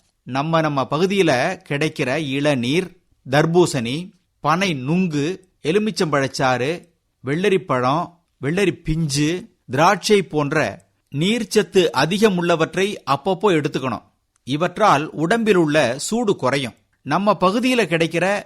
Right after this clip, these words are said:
இந்த விவசாய விளை பொருட்களை வாங்குவதன் மூலம் நம்ம பகுதி விவசாயிகள் பலனடைவாங்க இல்லையா? நாம வாங்குற இந்த விளை பொருட்கள்னால நம்ம கிராமப்புற பொருளாதாரம் முன்னேறும். விவசாய தொழில், குலத்தொழில்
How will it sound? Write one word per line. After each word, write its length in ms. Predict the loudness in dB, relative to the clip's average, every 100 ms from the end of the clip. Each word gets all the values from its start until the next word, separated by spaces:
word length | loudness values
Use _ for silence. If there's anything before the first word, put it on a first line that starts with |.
| _
இந்த 220 | -4 -2 -2
விவசாய 580 | -2 -6 -2 0 0 0
விளை 220 | 0 -2
பொருட்களை 500 | 0 -2 -2 -2 -2 -2 -4
வாங்குவதன் 580 | 0 0 0 0 0 -2
மூலம் 300 | 0 2 2 -4 _ _ _ _
நம்ம 420 | -6 -2 0 2 2
பகுதி 340 | 2 2 0
விவசாயிகள் 640 | 0 0 2 2 2 0 -2 -2
பலனடைவாங்க 720 | 2 2 2 0 2 0 0 -8 -10
இல்லையா? 340 | -6 -2 -2 -4 -12 _ _ _ -6
நாம 320 | 0 0 0
வாங்குற 380 | 2 2 2 0 0 -4 -8 _ _
இந்த 240 | -8 -4 -4
விளை 260 | -2 -2 -2
பொருட்கள்னால 800 | -2 -6 -4 -6 -4 -4 -4 -4 -4 -8 _ _ -6
நம்ம 400 | -4 -2 -2 -2
கிராமப்புற 640 | 0 2 0 0 0 0
பொருளாதாரம் 720 | -2 0 4 4 2 0 -4
முன்னேறும். 440 | -6 -4 -4 -6 _ _ _ -10
விவசாய 520 | -4 -2 0 0 0 -2
தொழில், 340 | -2 0 -2 -8 _ _ -4
குலத்தொழில் 600 | -2 -4 -2 0 0